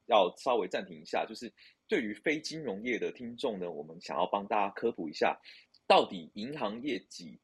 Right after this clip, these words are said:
兑为什么这么的严重？那我们大概说明一下，就是说银行要先从银行的营运本质来讲，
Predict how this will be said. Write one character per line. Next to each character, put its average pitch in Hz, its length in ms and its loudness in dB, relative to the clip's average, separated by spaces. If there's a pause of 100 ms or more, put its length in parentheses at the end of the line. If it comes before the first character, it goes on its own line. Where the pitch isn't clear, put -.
兑 151 200 0 (120)
为 147 100 2
什 - 180 -6
么 - 180 -10
这 - 140 -2
么 95 100 -2
的 73 120 -4
严 76 280 -10
重？ - 240 2 (640)
那 113 480 4 (400)
我 95 80 -4
们 98 80 -8
大 160 100 10
概 147 80 8
说 143 160 0
明 110 140 -4
一 87 40 -12
下， 107 120 -2
就 98 80 -4
是 101 60 -6
说 104 180 -2
银 120 220 -6
行 98 180 -4
要 143 140 8
先 160 160 -4
从 110 200 -2
银 101 160 -8
行 95 200 -8
的 90 80 -6
营 80 100 -10
运 113 140 -4
本 - 180 -10
质 - 160 -14
来 69 220 -4
讲， - 120 -4